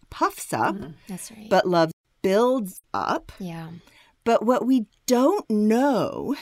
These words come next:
Speaker 1: because we are so formed in the world to value our intellect, to value our performance,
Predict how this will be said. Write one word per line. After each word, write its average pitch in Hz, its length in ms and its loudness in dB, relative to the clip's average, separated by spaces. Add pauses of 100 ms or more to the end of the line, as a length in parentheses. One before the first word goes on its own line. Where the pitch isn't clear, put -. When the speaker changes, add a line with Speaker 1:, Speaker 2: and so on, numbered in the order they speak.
(800)
Speaker 1:
because 208 420 0
we 226 220 0
are 214 160 2
so 196 500 2
formed 196 1040 0 (220)
in 185 200 2
the 165 140 4
world 185 1040 -2 (800)
to 185 600 -2
value 170 520 0
our 269 220 -2
intellect, 147 800 -4 (120)
to 180 260 -6
value 165 560 0
our 190 160 0
performance, 156 1000 -4